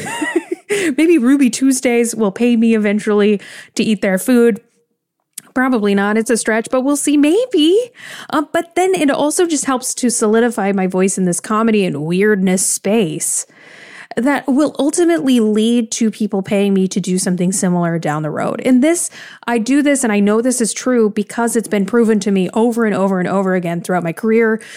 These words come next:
The more opportunities that I can create for myself, the areas I have control over, which is creating things for myself, the more stuff I can do that's just fun and fulfilling and playful for me to do on my own.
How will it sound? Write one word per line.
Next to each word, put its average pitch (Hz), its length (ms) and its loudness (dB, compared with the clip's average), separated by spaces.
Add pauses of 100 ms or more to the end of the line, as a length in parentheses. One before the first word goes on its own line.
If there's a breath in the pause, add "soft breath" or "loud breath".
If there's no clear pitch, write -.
(140 loud breath)
The 262 80 2
more 254 240 2
opportunities 226 760 2
that 190 100 -2
I 190 80 -2
can 190 240 -2 (100)
create 226 380 0
for 233 100 0
myself, 196 680 0
the 190 280 -2
areas 214 360 2
I 196 80 -2
have 190 220 -4
control 190 440 0
over, 277 340 0
which 233 160 0
is 202 140 0
creating 233 340 2
things 214 220 0
for 190 80 0
myself, 180 440 -2
the 240 80 2
more 269 200 2
stuff 285 240 -2
I 233 100 -2
can 220 160 0
do 196 240 4 (340 loud breath)
that's 254 200 -2
just 330 180 -2
fun 277 300 0
and 247 200 2
fulfilling 247 680 0
and 214 120 -2
playful 240 360 0
for 214 180 -2
me 202 300 4
to 254 120 -2
do 208 460 2 (360 loud breath)
on 247 200 0
my 226 220 0
own. 196 440 -2